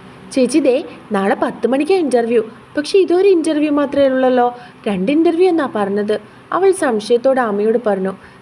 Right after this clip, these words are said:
"ചിലപ്പോൾ ഈ ഇൻ്റർവ്യൂവിന് കിട്ടിയാൽ മാത്രമായിരിക്കും രണ്ടാമത്തെ ഇൻ്റർവ്യൂ നടത്തുന്നത്."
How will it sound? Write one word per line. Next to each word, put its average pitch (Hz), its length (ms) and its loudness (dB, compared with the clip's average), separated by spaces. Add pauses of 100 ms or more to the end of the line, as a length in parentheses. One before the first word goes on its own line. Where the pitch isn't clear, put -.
"ചിലപ്പോൾ 226 400 0 (180)
ഈ 226 100 0 (100)
ഇൻ്റർവ്യൂവിന് 277 680 0
കിട്ടിയാൽ 233 420 0
മാത്രമായിരിക്കും 220 640 0
രണ്ടാമത്തെ 196 500 -2
ഇൻ്റർവ്യൂ 220 360 0
നടത്തുന്നത്." 185 580 -4